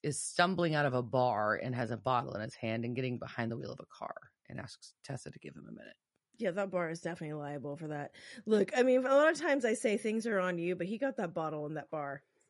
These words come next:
Speaker 2: Mm. <sighs> That on you.
Speaker 1: That's usually not legal.
Speaker 2: No, it
Speaker 1: At least not in
Speaker 2: wasn't.
Speaker 1: Texas.
Speaker 2: Like, they shouldn't have done that. Like, you shouldn't have
Speaker 1: So
Speaker 2: sent, you shouldn't have sold him that. Anyways, but this is Dean's fault, not the bar's fault.
Speaker 1: So Bobby is searching the car lot for Sam, finds some blood residue,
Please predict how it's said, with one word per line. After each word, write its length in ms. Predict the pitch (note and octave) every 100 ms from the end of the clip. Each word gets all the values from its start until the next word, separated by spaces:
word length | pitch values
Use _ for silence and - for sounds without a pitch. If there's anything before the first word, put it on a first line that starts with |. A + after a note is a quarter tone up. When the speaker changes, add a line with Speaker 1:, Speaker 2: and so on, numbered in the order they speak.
| -
Speaker 2:
Mm. 220 | E3 D#3 -
<sighs> 920 | _ - B3+ C4 G#3 F#3 - - -
That 180 | A3
on 200 | G#3 E3+ E3
you. 120 | C3 _
Speaker 1:
That's 180 | - -
usually 240 | - - -
not 200 | - -
legal. 160 | _ _ _ _ _ _ _ _ _ _ _ _ - - _
Speaker 2:
No, 100 | C#4+
it 20 | F4+
Speaker 1:
At 60 |
least 80 | A#3
not 60 | C#4
in 40 |
Speaker 2:
wasn't. 160 | G#3+ D#3+
Speaker 1:
Texas. 120 | G3+
Speaker 2:
Like, 220 | G3 F#3
they 100 | G#3+
shouldn't 220 | G3+ C4+ A3+
have 80 |
done 180 | F3+ G#3
that. 160 | D3+ -
Like, 180 | E3+ F3
you 80 | F#3
shouldn't 240 | F3+ A3
have 80 | F#3+
Speaker 1:
So 60 | -
Speaker 2:
sent, 140 | F#3 G3 G#2 F#3+ -
you 80 |
shouldn't 200 | G#3 B3+
have 40 | G#3
sold 180 | F3 -
him 120 | A2+
that. 140 | - _ - - -
Anyways, 500 | C#4 B3 E3 - -
but 220 | A3+ B3+ B3
this 140 | A#3
is 60 | A3
Dean's 280 | A3+ E3 -
fault, 260 | B2+ - - _ _
not 160 | G#3 G#3
the 180 | A3 G#3
bar's 240 | F3+ D#3
fault. 260 | C3+ G#2+ - - - - - - - - -
Speaker 1:
So 420 | - F3+ D3+ D3+ - - C3+ - _ _ -
Bobby 580 | G#3+ B3+ C#4+ C4+ A#3+ B3
is 180 | F3 F3+
searching 340 | - F#3 F#3+
the 60 | E3+
car 240 | - D#3
lot 200 | C#3+ B2
for 100 | -
Sam, 460 | C#3+ B2+ F#2 A#2+ C3+
finds 320 | - C3+ C#3 -
some 120 | C#3+
blood 180 | B2+ B2+
residue, 540 | B2+ B2+ A2+ A2+